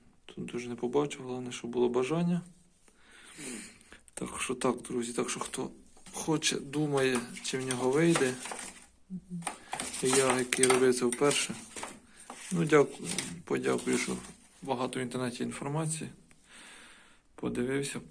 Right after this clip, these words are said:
з людьми поспілкувався. І змонтував. Так що, друзі, пробуйте. В наступному відео буду провіряти, накачаю систему воздуху,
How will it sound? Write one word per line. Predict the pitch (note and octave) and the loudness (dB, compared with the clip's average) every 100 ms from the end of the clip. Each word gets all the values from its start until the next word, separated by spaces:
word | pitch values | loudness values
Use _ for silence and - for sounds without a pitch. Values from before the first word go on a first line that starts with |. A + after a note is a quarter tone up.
| - | -8
з | |
людьми | A#2+ A#2+ C#3+ | -4 -2 0
поспілкувався. | D3 - - B2+ A#2+ B2 B2+ B2 - - - - _ _ _ _ _ _ _ _ _ _ _ _ _ - - - - - - - | -2 -6 -4 -4 -2 -4 -4 -4 -8 -10 -14 -20 _ _ _ _ _ _ _ _ _ _ _ _ _ -20 -20 -20 -20 -20 -16 -8
І | E3+ E3 - | -6 -6 -8
змонтував. | - C3 C#3 C3+ B2 A#2+ A#2 A#2+ | -10 -4 -4 -4 -6 -4 -6 -6
Так | B2+ | -8
що, | - | -8
друзі, | C3 C#3 B2+ B2+ B2+ | -10 -6 -6 -6 -6
пробуйте. | D#3 F3 E3+ D3+ D3 - - - - - - - - - - - - | -4 -2 -4 -6 -10 -12 -16 -20 -20 -20 -10 -10 -10 -16 -20 -20 -6
В | - | -4
наступному | C3 - C#3+ - C3+ B2+ | -2 -4 -4 -2 -2 0
відео | C3 B2+ | 0 0
буду | B2 B2 | -2 -4
провіряти, | C3+ C3 C#3 D#3 D#3+ D3+ | 0 4 6 6 4 -2
накачаю | C3 B2+ B2 - B2+ B2 | -4 -4 -6 -2 -2 -2
систему | - - B2+ B2 | -4 -4 -4 -4
воздуху, | B2+ D#3 E3 D#3 - D3 | 0 2 2 -2 -4 -8